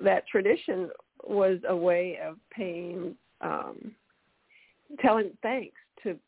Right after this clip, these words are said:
to the, to the military that not only served, some of them gave their lives. They, I didn't know this. I thought it was just,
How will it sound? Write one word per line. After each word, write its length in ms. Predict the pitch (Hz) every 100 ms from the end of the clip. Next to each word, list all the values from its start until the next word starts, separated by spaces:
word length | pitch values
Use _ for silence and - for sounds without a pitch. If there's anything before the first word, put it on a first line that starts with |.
| _
to 80 | 180
the, 380 | 165 165 156 - -
to 100 | -
the 100 | 151
military 640 | 160 165 170 - 160 170 160
that 320 | 147 131 -
not 160 | 170
only 400 | 170 151 143 - _
served, 360 | 208 202 190 226 _ -
some 160 | 160
of 80 | 151
them 120 | 151
gave 240 | 156 156 180
their 140 | 156
lives. 420 | 151 180 185 - - _ - - - _ _ -
They, 840 | 175 208 233 170 170 165 165 156 - -
I 140 | 202
didn't 180 | 202 143
know 160 | 156 170
this. 160 | 113 -
I 140 | 165
thought 280 | 220 151 139
it 120 | -
was 160 | 151 151 _
just, 180 | 160